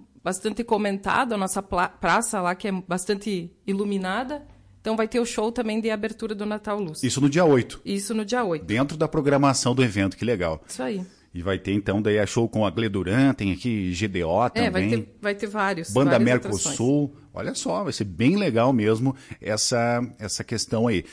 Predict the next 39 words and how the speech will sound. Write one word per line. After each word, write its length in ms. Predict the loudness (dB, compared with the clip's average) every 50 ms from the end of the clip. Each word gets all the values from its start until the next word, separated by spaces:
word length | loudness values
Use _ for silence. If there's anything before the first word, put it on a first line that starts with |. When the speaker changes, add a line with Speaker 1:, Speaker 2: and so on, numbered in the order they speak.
| -16 -20 -20 -20 -20 -20 -14 -6
Speaker 2:
Tu 40 | 0
falava 360 | 4 4 6 6 6 4 4
da 100 | 2 2
C 180 | 2 2 2 2
D 120 | 4 4
L, 200 | 6 6 6 4
a 60 | 4
gente 180 | 2 -2 -6 -4
falava 360 | -4 0 0 2 2 0 -2
aqui. 280 | -4 -2 0 0 0 0 -4 -12 -20 -20 -20 -20 -20 _ _ -2
Um 160 | 2 4 4 4
evento 340 | 4 4 4 2 2 2
dessa 300 | 0 0 0 2 2 2
magnitude 600 | 2 2 0 0 -2 -4 -2 0 0 2 2 2
só 120 | 2 0 0
acontece 580 | 2 2 2 2 2 2 2 2 4 2 0
com 100 | 0 -2
a 60 | -2 -2
soma 260 | 0 0 2 2 2
de 100 | 2 2
esforços, 600 | 0 -2 0 2 2 2 2 2 -2 -6 -6 -4
né? 160 | -2 -4 -2
De 120 | 0 0
entidades, 580 | 0 0 -2 -4 0 2 2 4 2 2 -2 -6
de 120 | -6 -6
voluntários, 800 | -4 -2 -2 -2 -2 -2 -4 -2 2 2 4 4 2 2 0 -2
de 120 | -4 -8 -6
quem 260 | -2 0 2 2 2
se 160 | 0 -2 -2
engaja 580 | -2 -2 -2 0 2 2 2 2 0 -2 -2 -2
aí 120 | -2 -2
pra 160 | -2 -4 -4
que 100 | -2 -2
a 60 | -4 0
coisa 260 | 0 0 2 2 2
aconteça, 440 | 0 0 -2 0 0 0 -2 0 2
senão 200 | 2 2 2 2
não 100 | 0 -2
vai. 280 | -2 -2 -4 -4 -8